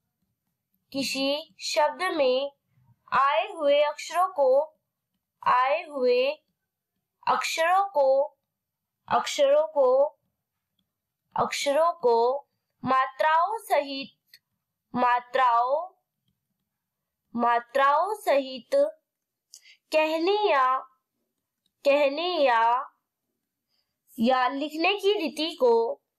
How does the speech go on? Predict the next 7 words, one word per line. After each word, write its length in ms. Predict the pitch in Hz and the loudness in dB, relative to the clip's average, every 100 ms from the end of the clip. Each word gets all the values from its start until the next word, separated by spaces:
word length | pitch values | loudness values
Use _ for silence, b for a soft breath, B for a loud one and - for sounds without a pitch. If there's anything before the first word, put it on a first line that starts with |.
| _ | _
कहने 400 | 254 262 254 294 | -2 0 0 -2
या 300 | 330 294 247 254 285 - _ _ _ _ _ _ | 0 0 2 0 -2 -8 _ _ _ _ _ _
लिखने 480 | 240 262 262 294 339 349 | -4 -4 -2 0 0 -2
की, 560 | 262 262 269 339 349 _ _ _ _ _ _ _ _ _ _ _ _ - | -8 -4 -4 -4 -12 _ _ _ _ _ _ _ _ _ _ _ _ -4
या 180 | 240 254 | 0 0
लिखने 460 | 254 254 285 302 - | -2 -4 0 0 -2
की 520 | 269 262 262 302 | -4 -2 -2 -6